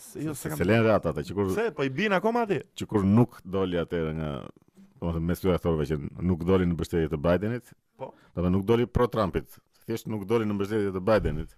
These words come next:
Speaker 1: Aha.
Speaker 2: I, janë sulur keq fare që është kështu
Speaker 1: Do nda bëjnë
Speaker 2: ekstremiste,
Speaker 1: cancel,
Speaker 2: kështu,
Speaker 1: e?
Speaker 2: po, po. Tash i kishte nxjerrë një foto me gruan edhe me vajzën që kanë, me këtë gruan e re, se ka
Speaker 1: Se është
Speaker 2: qenë
Speaker 1: Dana Goca e Schwarzeneggerit?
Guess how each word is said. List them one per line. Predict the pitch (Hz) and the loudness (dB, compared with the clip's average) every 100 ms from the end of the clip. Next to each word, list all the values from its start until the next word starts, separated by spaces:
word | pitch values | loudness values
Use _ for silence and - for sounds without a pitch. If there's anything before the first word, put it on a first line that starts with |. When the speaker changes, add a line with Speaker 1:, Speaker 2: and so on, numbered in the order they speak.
| _ _ _ - | _ _ _ -8
Speaker 1:
Aha. | 110 | -4
Speaker 2:
I, | 143 82 | -2 0
janë | 85 82 | 0 0
sulur | 104 92 | 0 2
keq | 104 | 0
fare | - 110 85 71 | 0 0 0 -6
që | |
është | 73 76 | -12 -12
kështu | - 90 | -10 -8
Speaker 1:
Do | 78 | -8
nda | - _ _ _ _ _ 107 | -10 _ _ _ _ _ -8
bëjnë | - | -4
Speaker 2:
ekstremiste, | 127 90 80 92 101 | 0 0 2 0 0
Speaker 1:
cancel, | 80 | -4
Speaker 2:
kështu, | - | -2
Speaker 1:
e? | 76 | -2
Speaker 2:
po, | 76 | -2
po. | 71 71 - _ _ _ _ _ _ - | -4 -8 -12 _ _ _ _ _ _ -8
Tash | 80 | -6
i | 104 | -4
kishte | 101 104 | -4 -2
nxjerrë | 92 107 101 | 0 0 0
një | |
foto | - 98 95 | -2 -2 0
me | 87 85 76 - _ - - 80 78 | 0 -2 -4 -10 _ -20 -18 -12 0
gruan | 104 113 | 2 4
edhe | 104 92 | 2 2
me | 87 82 76 - _ _ _ - - _ - | 0 -2 -4 -10 _ _ _ -20 -20 _ -4
vajzën | 82 92 76 71 | 4 4 4 -6
që | 71 | -6
kanë, | 87 113 131 | -4 -4 -8
me | - 82 | -10 -6
këtë | 87 | 0
gruan | 92 87 | 2 4
e | 87 | 2
re, | 78 | 0
se | - | -4
ka | - _ _ _ _ _ _ _ _ 170 | -18 _ _ _ _ _ _ _ _ -4
Speaker 1:
Se | - | 0
është | 92 | 2
Speaker 2:
qenë | - | 4
Speaker 1:
Dana | 170 190 | 4 4
Goca | 180 202 208 | 0 0 0
e | 202 190 | -2 -2
Schwarzeneggerit? | 196 196 202 233 262 269 | -6 -6 -8 -8 -8 -12